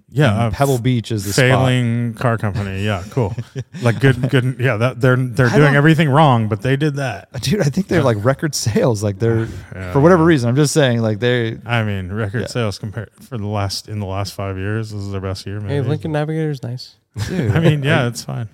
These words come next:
Speaker 2: yeah, I think you're gonna get a Lincoln.
Speaker 1: <laughs> Yeah, yeah.
Speaker 3: Surprised he
Speaker 2: Um,
Speaker 3: hasn't.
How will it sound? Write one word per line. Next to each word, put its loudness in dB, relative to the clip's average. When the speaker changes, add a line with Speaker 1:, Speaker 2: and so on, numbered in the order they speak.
Speaker 2:
yeah, -8
I -6
think -8
you're -8
gonna -4
get -2
a -6
Lincoln. -6
Speaker 1:
<laughs> -14
Yeah, -12
yeah. -18
Speaker 3:
Surprised -20
he -6
Speaker 2:
Um, 2
Speaker 3:
hasn't. -4